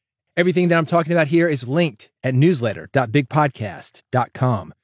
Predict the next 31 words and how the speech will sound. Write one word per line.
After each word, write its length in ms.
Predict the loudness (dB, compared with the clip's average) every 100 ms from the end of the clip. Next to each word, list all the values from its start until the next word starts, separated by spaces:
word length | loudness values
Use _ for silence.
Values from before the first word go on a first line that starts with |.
| _ _ _ _ _
And 120 | -4 0
here's 220 | 0 2
what 100 | -2
I'm 60 |
talking 260 | 0 -2 2
about 200 | 2 4
on 80 | 4
this 220 | 2 2
episode. 500 | -2 -2 -6 -6 -10 _ _ _ _ -2
How 220 | 0 2
the 80 | 4
money 320 | 4 4 2
is 100 | 2
made 240 | 2 2
in 120 | 0 -2
podcasting. 840 | -6 -6 -10 -14 -16 -20 -20 -20 _ _ _ _ _
You 80 | 0
want 160 | 2 4
more 100 | 2
subscribers? 720 | 0 0 2 2 2 -2 -6 -18 _ _ _ _ _ 0
More 160 | 2
reviews? 520 | 2 0 -4 -6 -8 _ _ _ _ _
Use 320 | 0 2 2
this 240 | 2 0 -2
word. 480 | -2 0 0 -2 -8 _ _ _ _ _ _
Podcast 440 | 0 2 2 2 2
hosting 280 | 0 2
lessons 380 | 2 2 0 -4
from 220 | -4 -6
great 360 | -4 0 -2 -2
copywriting. 840 | -6 -6 -4 -2 -2 -4 -10 -18